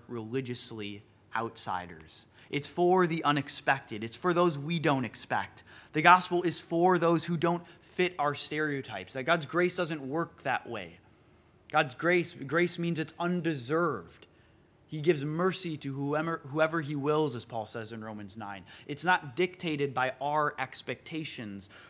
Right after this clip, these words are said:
flowing to people as we might think it ought to work. The wind blows where it wishes, and so the Spirit in John three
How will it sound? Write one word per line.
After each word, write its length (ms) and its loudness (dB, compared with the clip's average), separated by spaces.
flowing 760 2
to 120 -6
people 360 0
as 180 2
we 280 -2
might 260 0
think 280 -4
it 120 -6
ought 240 -4
to 80 -8
work. 440 -8
The 120 2
wind 560 4
blows 420 2
where 160 0
it 80 -2
wishes, 400 -4
and 120 -8
so 200 -4
the 100 -8
Spirit 460 -4
in 120 -6
John 260 -4
three 420 -10